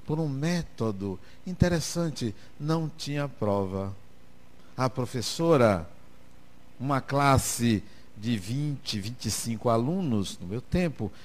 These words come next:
isso década de setenta, setenta e três, ano de setenta e três, ela apresentava o livro.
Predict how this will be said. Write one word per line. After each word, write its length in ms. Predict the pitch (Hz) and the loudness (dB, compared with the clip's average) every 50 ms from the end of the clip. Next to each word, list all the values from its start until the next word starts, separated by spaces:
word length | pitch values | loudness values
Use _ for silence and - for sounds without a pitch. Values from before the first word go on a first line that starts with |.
| - - - | -14 -6 0
isso 420 | 123 127 135 123 - - - 113 | 4 4 4 4 2 -2 -4 -4
década 560 | 98 92 113 120 117 - - 110 101 98 101 | 2 4 4 4 6 6 4 4 6 6 4
de 160 | 95 92 101 98 | 4 4 -2 -4
setenta, 1040 | - - - 120 - - - - 165 180 170 139 - - - 107 101 92 85 80 - - - - - - - - - - - - - - - - - - | -2 -2 -2 -4 -4 2 4 4 4 4 2 -2 -4 0 2 4 4 4 2 -2 -6 -12 -14 -14 -14 -14 -14 -14 -14 -14 -14 -14 -14 -14 -14 -14 -14 -10
setenta 920 | - - - 123 101 - - - 131 135 131 117 - - 120 113 113 110 | -10 -2 -2 -2 -2 -2 -4 -2 -2 -2 -2 -4 -2 0 2 2 4 4
e 340 | 107 104 104 101 92 90 82 - - - - - - - | 2 2 0 -2 -4 -6 -8 -10 -12 -14 -14 -14 -14 -6
três, 840 | - 120 135 143 160 170 160 139 113 104 87 - - - - - - 107 | 0 2 4 6 6 6 6 4 2 0 -2 -2 -2 -2 -2 -4 -2 -2
ano 320 | 110 127 131 123 113 107 | 2 2 2 2 2 0
de 120 | 101 107 | -2 -2
setenta 500 | 98 - - 90 - - 95 92 87 - | -4 -2 -4 -4 -4 -4 -8 -6 -2 -2
e 60 | 131 120 | -4 -4
três, 640 | - - 160 180 180 170 135 110 - - - - - - - - - - - - - - - - - - - - - - - - - - - - - - - - - - - - - - - - | -2 -2 0 2 4 4 4 2 0 -4 -8 -10 -12 -14 -14 -14 -14 -14 -14 -14 -14 -14 -14 -14 -14 -14 -14 -14 -14 -14 -14 -14 -14 -14 -14 -14 -14 -14 -14 -14 -14 -14 -14 -14 -14 -14 -6 -2
ela 920 | 113 117 123 123 123 120 120 120 117 117 113 110 110 104 104 101 95 98 | 2 4 6 6 6 6 6 6 6 6 6 6 6 4 4 0 -2 -2
apresentava 680 | 113 123 - - 101 98 87 101 98 - 117 117 120 151 | -2 -2 0 2 0 0 0 -2 0 0 0 0 0 0
o 80 | 165 165 | -2 0
livro. 640 | 175 208 208 190 131 110 110 107 104 95 90 85 | 2 2 2 2 2 2 2 4 4 2 2 -2